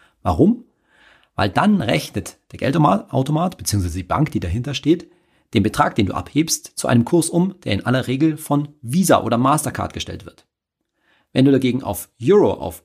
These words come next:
Euro, in Euro umrechnen drückst, dann wird ein Kurs genommen, der von dem Geldautomaten beziehungsweise der Bank dahinter kommt,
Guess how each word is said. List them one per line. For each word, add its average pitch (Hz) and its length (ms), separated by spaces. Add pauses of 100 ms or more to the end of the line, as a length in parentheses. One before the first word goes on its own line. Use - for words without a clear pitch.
(120)
Euro, 160 300
in 110 160
Euro 147 260
umrechnen 101 460
drückst, 170 360 (440)
dann 160 240
wird 165 120
ein 147 60
Kurs 170 240
genommen, 156 320
der 135 180
von 139 140
dem 139 100
Geldautomaten 107 540
beziehungsweise 120 340
der 123 140
Bank 143 300
dahinter 113 240
kommt, 90 280